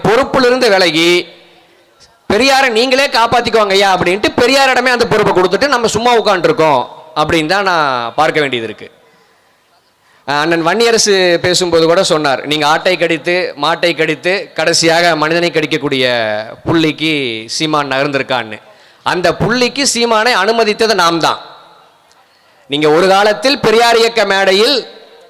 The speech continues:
சீமான் பேசுகிறார், வளர்கிறார், அந்த சீமான் நமக்கு எதிராக போறாருன்னா, நாம் விதைத்த ஒரு நெல்மணியானது களையாக போகுதுன்னா, அதை புடுங்க வேண்டிய பொறுப்பானது விதைத்தவர்களுக்கு தான் இருக்கு.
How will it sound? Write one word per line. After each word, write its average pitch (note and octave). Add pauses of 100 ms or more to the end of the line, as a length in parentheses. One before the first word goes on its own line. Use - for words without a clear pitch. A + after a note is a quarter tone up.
சீமான் G#3
பேசுகிறார், G3
வளர்கிறார், F3+
அந்த F#3+
சீமான் A#3+
நமக்கு G#3
எதிராக A#3+
போறாருன்னா, E3+ (1300)
நாம் F#3
விதைத்த A#3
ஒரு G3+ (460)
நெல்மணியானது F3+
களையாக B3
போகுதுன்னா, E3+
அதை F3
புடுங்க B3
வேண்டிய B3
பொறுப்பானது A3+
விதைத்தவர்களுக்கு B3+
தான் A#3+
இருக்கு. C#3